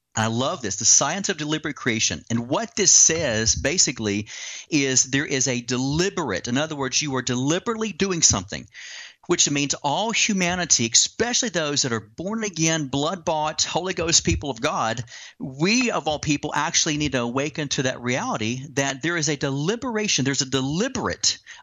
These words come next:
deliberate mentality that you need to have, and that is that you've gotta deliberately create it. It's not just gonna happen. You gotta deliberate, deliberately do it. And that's why God wants us to be able to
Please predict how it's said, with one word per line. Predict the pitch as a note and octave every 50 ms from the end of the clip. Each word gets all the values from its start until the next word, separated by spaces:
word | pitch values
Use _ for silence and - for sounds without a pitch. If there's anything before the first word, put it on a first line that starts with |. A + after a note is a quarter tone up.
| -
deliberate | A#2 - C#3 B2+ C3 E3+ E3+ E3+ F#3+ A3 - - C#4 C4 B3
mentality | B3+ B3 A3 - - - A#3+ A3+ F3+ C3+ A#2 A#2
that | B2 C3+
you | C#3 C3+
need | D#3 D3 B2+
to | C3
have, | B2 - G#3+ F#3+ G2+ F#2+ G#2+ B2 - - - - - - - - - - -
and | - C#3 C3
that | C3+ D3+ F#3+ -
is | F3+ D#3+ D#3+ D3+ D#3 D3+ - - - - - _
that | - C#3+ D3+
you've | D3 F#3
gotta | - F#3 E3 D3 C#3
deliberately | B2 C3+ C3+ C#3 D3 E3 F#3+ A3 B3 A#3+ A#3+ A#3 D3+ D3 B2 A2+ A2
create | - - - - C3+ B2 B2+ B2 C3 A2+
it. | D#2+ - -
It's | - - -
not | - A2+ B2 C3
just | F3 - -
gonna | B3 B3 B3
happen. | - - F3+ C#3+ C3 - A#2+ C3+ F3+ F#3+ - _ _ _ _ - - - -
You | D#3+ D3+
gotta | D3+ D3+ C#3 B2+
deliberate, | C3 C3 C3 D3 F3 F3+ E3 D#3+ C3+ A2+ - C3+
deliberately | B2+ C#3 C3+ D3+ D3 - C3+ B2+
do | B2+ - C3+ A2+
it. | - -
And | D3+ D3 D3+ C3+
that's | E3 G3+ C4+ C4+ - -
why | B3 A3 G3 F3
God | - F3+ E3+ D#3+ C#3 C3+ C3+
wants | C#3 D#3 F#3 G3+ F#3+ - -
us | F3+ - -
to | - E3
be | D3 D#3+ D#3+
able | D#3 - D#3
to | - - - - D#3+ C#3+ C#3 C3+ C3+ C3+